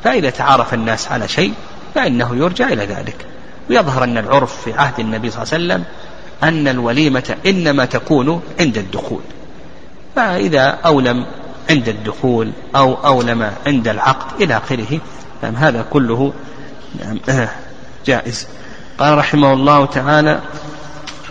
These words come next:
"وتجب في أول مرة"، نعم، قول تجب في أول مرة إلى أن قال: "إجابة، إجابة مسلم" إلى آخره: "يحرم هجره".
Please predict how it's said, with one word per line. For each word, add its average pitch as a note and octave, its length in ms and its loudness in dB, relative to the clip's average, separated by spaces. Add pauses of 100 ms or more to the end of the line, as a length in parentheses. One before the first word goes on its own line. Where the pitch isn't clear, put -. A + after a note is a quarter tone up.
(680)
"وتجب D3+ 920 6 (260)
في C#3+ 320 6 (100)
أول C#3+ 500 6
مرة"، C3 360 4 (680)
نعم، G2+ 160 -6 (520)
قول D3+ 280 6
تجب C3+ 260 0 (640)
في C3+ 200 0
أول C3+ 300 4
مرة C3+ 240 6
إلى C3 280 2
أن B2 60 -2
قال: C3 260 2 (100)
"إجابة، B2+ 420 2 (1000)
إجابة B2+ 560 2
مسلم" B2+ 640 2 (100)
إلى B2 200 0
آخره: B2 340 -2
"يحرم A#2+ 540 0
هجره". A2+ 420 -2